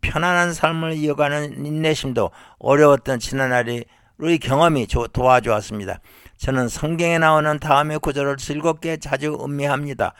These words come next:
"다만 이뿐만 아니라 우리가 환난 중에도 즐거워하나니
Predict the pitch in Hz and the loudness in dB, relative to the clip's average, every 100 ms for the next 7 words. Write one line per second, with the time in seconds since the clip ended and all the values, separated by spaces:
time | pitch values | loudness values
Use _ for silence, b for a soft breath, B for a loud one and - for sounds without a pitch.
0 | B B B B B B - 107 113 131 | B B B B B B -10 0 4 4
1 | 139 135 131 135 - 156 170 175 175 151 | 4 0 -4 -10 -8 -8 -4 -2 0 0
2 | 107 98 98 95 - _ _ _ 120 135 | 2 4 4 2 -6 _ _ _ -6 -4
3 | 127 131 123 113 - 151 165 165 156 156 | 0 2 2 0 -2 -2 0 -2 -4 -6
4 | 151 151 151 139 - 135 135 139 131 123 | -4 -2 -2 -4 -6 -4 2 4 2 2
5 | 117 117 117 113 | -2 -2 -2 -4